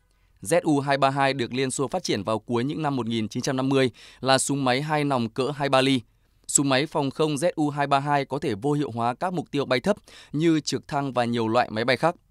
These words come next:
Gần đây, súng được cải tiến để hạ U A V, vốn đã trở thành một phương tiện chiến đấu phổ biến trong chiến tranh hiện đại. Đáng chú ý là Z U hai ba hai được lắp đặt trên khung gầm xe tải hạng nhẹ, giúp làm tăng đáng kể tính linh hoạt và tính cơ động trong vận hành.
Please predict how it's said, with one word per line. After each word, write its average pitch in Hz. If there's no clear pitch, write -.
Gần 120
đây, 127
súng 139
được 175
cải 104
tiến 127
để 131
hạ 123
U 143
A 135
V, 127
vốn 123
đã 143
trở -
thành 127
một 123
phương 143
tiện 139
chiến 123
đấu 123
phổ 135
biến 110
trong 127
chiến 120
tranh 127
hiện 117
đại. 117
Đáng 127
chú 135
ý 127
là 170
Z 147
U 143
hai 135
ba 139
hai 139
được 135
lắp 170
đặt 147
trên 147
khung 147
gầm 127
xe 139
tải 113
hạng 107
nhẹ, 131
giúp 180
làm 127
tăng 139
đáng 123
kể 139
tính 117
linh 160
hoạt 139
và 113
tính 123
cơ 160
động 147
trong 123
vận 113
hành. 117